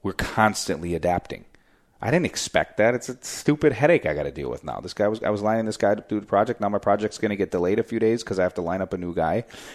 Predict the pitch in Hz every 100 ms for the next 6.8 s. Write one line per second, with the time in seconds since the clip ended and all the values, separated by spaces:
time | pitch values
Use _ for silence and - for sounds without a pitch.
0 | - - 113 117 - - 127 143 - 170
1 | 180 175 98 98 120 - 143 - - -
2 | - - 135 - - - _ _ - -
3 | 127 214 220 196 - 127 - 190 85 -
4 | - _ _ _ _ _ _ _ - 151
5 | 120 175 294 330 277 - - 143 117 -
6 | 139 120 117 101 92 127 -